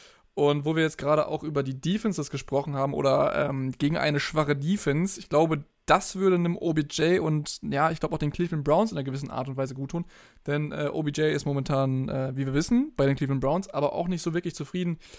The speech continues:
mit seiner momentanen La-, äh, Lage, Leistung, was heißt Lage, Leistung, mit seiner momentanen, ähm, ja, Produktion, könnte man es einfach bezeichnen, oder wie er bedient wird von Baker Mayfield, denn,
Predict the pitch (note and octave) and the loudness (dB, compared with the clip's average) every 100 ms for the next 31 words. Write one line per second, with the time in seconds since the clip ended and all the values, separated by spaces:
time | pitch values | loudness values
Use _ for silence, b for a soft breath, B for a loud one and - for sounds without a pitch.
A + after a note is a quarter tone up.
0 | B B - D#3+ - D3+ C#3+ C#3+ C#3+ C3+ | B B 0 0 2 2 2 2 0 0
1 | C#3 C#3 C#3 D3 D#3 C#3+ D3+ - - B2 | 0 0 2 2 2 0 -6 -8 -6 -4
2 | C#3+ C#3 C#3+ D3+ - E3+ D#3+ C#3+ C#3 B2+ | -4 -2 -2 -2 -2 -2 -4 -8 -6 -4
3 | C3+ C3+ D3+ E3 D3+ b b - C#3 C#3 | -2 -2 -4 -6 -8 b b -8 -2 0
4 | C#3 C#3 C#3+ C#3 C#3 C3 - C#3 C3 C3 | 0 0 0 0 0 -4 -4 -4 -4 -4
5 | B2 - - B2+ C#3 C#3 _ _ _ _ | -8 -12 -18 -4 -2 -2 _ _ _ _
6 | _ - - C#3+ - - E3 D#3 D#3+ C3 | _ -4 0 0 0 -4 4 6 6 2
7 | - - - B2+ C3+ - C3 C3+ D#3 C3+ | -4 -6 -4 -6 -6 -4 -4 -4 -2 2
8 | C#3 C#3 C3 D3+ D#3+ - C3+ C#3+ C#3 C3+ | 4 2 2 0 0 -2 0 -2 -2 -4
9 | C#3+ C#3 C#3+ C3+ | -6 -6 -8 -10